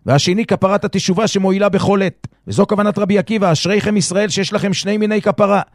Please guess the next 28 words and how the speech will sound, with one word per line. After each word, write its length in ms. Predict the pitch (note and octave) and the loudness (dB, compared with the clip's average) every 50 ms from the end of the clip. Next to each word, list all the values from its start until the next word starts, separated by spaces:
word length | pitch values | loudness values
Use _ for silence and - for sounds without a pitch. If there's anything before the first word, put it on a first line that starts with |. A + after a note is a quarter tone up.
| _ _ _ - | _ _ _ -4
האחד 400 | - A#2 D3 C#3+ - G#3 G#3+ F#3+ | 0 0 2 2 2 2 2 2
לפני 280 | F3+ - - G3+ G3+ G#3 | 0 0 2 2 2 4
מי 140 | G#3 G#3 | 4 2
אתם 160 | G3 - G3+ F#3+ | 2 2 2 0
מטהרים", 460 | F#3 - F#3+ F3+ E3+ E3 E3+ F#3 F3+ | 2 2 2 2 2 2 2 2 0
היינו 200 | F3+ G3 G3+ G3 | 2 2 2 2
בזמן 280 | F3 E3 D3 F3+ F#3+ F#3 | 2 2 2 2 2 2
המקדש 480 | F#3 F3+ D3 D3 F3 G3 F3 - - - | 2 0 0 0 0 0 0 -2 -4 -6
שיש 320 | - - F3 F#3 F3 - | -4 0 0 0 0 0
כוח 200 | - D#3+ D3+ - | 0 -2 -2 0
ביד 240 | C#3 E3 F3 F3 E3 | 0 0 0 0 -2
ישראל 280 | E3+ - F3 F#3 F#3 F3+ | -2 -2 0 0 2 2
מעצמם 520 | F3 E3+ D3+ - - F3+ F#3+ F#3+ E3 B2 - _ _ _ _ _ _ - | 0 -2 -2 -2 0 0 2 2 2 0 -2 _ _ _ _ _ _ -4
ללכת 320 | G2 C3 E3+ G3 G3+ G3+ C#3+ | -2 0 0 2 0 0 -2
ולהקריב 380 | F#3 F3+ E3+ D3+ - G3 F#3+ | 0 0 0 -2 0 -2 -4
קורבן 320 | - - F3 D3+ D#3+ F#3 F#3 | 0 0 0 2 2 2 2
ולכפר 380 | F3+ F3 D3+ C#3+ - F3+ F3+ F3+ | 2 0 0 0 0 0 0 2
על 60 | F3 | 0
החטאים, 460 | D#3 - E3 - D#3+ C#3 C#3+ D3+ F3 - _ _ _ _ - | 0 0 0 0 2 2 2 2 0 -2 _ _ _ _ -2
והשני 440 | A2+ C#3 C#3+ - F3 F3+ G3+ A#3 A#3 | 2 2 2 2 2 0 2 2 2
הוא 100 | A3 G#3+ | 2 4
מי 60 | A3 | 2
מתאר 360 | G#3+ G#3 - G#3+ G#3+ G#3+ G#3 | 2 2 0 0 0 2 0
אתכם, 320 | G3+ - - A3+ A#3 F#3+ B2 - - | 0 0 0 0 0 0 -4 -8 -6
היינו 320 | - B2+ D#3 F#3+ G3+ G#3 - | -2 0 0 2 2 0 0
כשנחרב 560 | F#3+ F3 - F3+ F3 E3 C3 D#3+ G3 G3+ D#3 | 0 -2 0 0 -2 -2 0 0 0 0 2
בית 180 | F#3+ G3 - | 0 -2 0
המקדש 520 | G#3 G3 G3 E3+ F3+ A3+ A#3 G#3+ - - | 0 0 0 0 2 2 2 0 0 -4